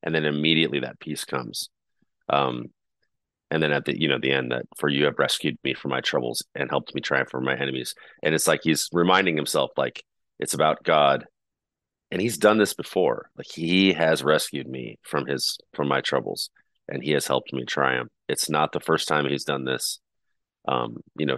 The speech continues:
think back to those times of remembrance of, like, of the things that God has done already. And that, that, yeah, it just brings me to a place of focus off of me, focus onto him, and then reminding myself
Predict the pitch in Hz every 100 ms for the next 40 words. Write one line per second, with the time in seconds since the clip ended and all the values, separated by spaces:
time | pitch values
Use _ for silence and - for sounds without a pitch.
0 | - 95 - 76 71 - 71 69 65 -
1 | _ - - 76 76 71 67 67 71 69
2 | 64 60 64 - 62 - _ - - 62
3 | - 73 73 65 - 65 67 64 57 69
4 | 62 60 60 67 62 57 _ _ _ _
5 | _ _ - 78 78 - 65 - 92 69
6 | - 90 95 87 78 78 65 - - 73
7 | - 78 73 - 65 62 - _ _ -
8 | _ _ _ _ - 90 - 80 - -
9 | - 87 98 98 85 80 76 _ _ _
10 | _ - 76 76 - 78 85 82 76 76
11 | 69 67 - _ _ _ - 76 73 71
12 | 71 71 80 85 80 73 65 - 65 62